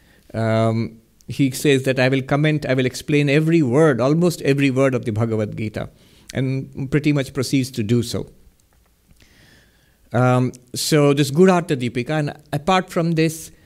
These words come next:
another book is the Siddhanta Bindu, which is Madhusudan Saraswati's, uh,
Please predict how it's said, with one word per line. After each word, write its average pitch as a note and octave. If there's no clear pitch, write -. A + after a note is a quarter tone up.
another D3+
book C#3+
is C#3
the B2
Siddhanta C#3
Bindu, A2+
which A#2+
is A#2+
Madhusudan B2
Saraswati's, A2+
uh, G2